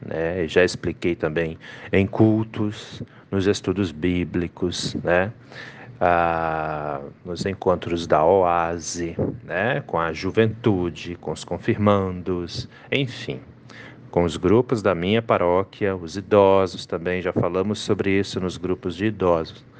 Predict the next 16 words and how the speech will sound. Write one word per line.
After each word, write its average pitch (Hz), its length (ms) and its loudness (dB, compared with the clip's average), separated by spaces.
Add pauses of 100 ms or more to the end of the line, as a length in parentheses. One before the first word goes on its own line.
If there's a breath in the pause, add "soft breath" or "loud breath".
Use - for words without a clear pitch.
(720 loud breath)
que - 140 0
é 90 40 8
assim, 104 420 0
ó, 82 120 0 (560 loud breath)
a 80 140 2
nossa 110 640 2
fé, 98 440 0 (1000)
o 98 80 0
nosso 98 440 4 (420 loud breath)
acreditar 123 1200 0 (260)
em 92 160 -2
Deus, - 800 -4
né? 156 300 2
Nós 113 320 4
sabemos 90 720 -4
que, 101 420 -8